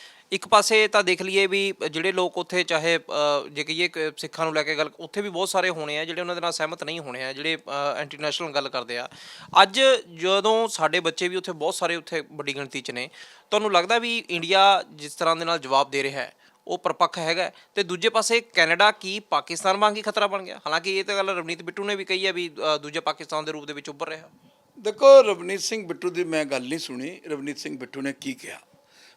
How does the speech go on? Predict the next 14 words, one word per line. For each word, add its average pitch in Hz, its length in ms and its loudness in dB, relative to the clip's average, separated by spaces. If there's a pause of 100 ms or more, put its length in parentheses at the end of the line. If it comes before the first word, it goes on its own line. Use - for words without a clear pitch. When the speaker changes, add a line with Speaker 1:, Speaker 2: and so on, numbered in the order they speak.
(120)
Speaker 2:
ਪਰ, 240 180 6 (320)
ਅ, 208 580 -4 (200)
ਜਿਹੜਾ 196 380 4
ਕੈਨੇਡਾ 185 800 2 (140)
ਦਾ 170 100 2
ਵਿਜ਼ਨ 151 360 -2
ਇਸ 160 140 2
ਟਾਈਮ 151 220 0
ਹੈ, 101 260 -8 (480)
ਉਹ 208 220 0
totally 220 760 2
anti 175 380 -2 (360)
ਇੰਡੀਆ 156 460 2
ਹੈ। - 120 -12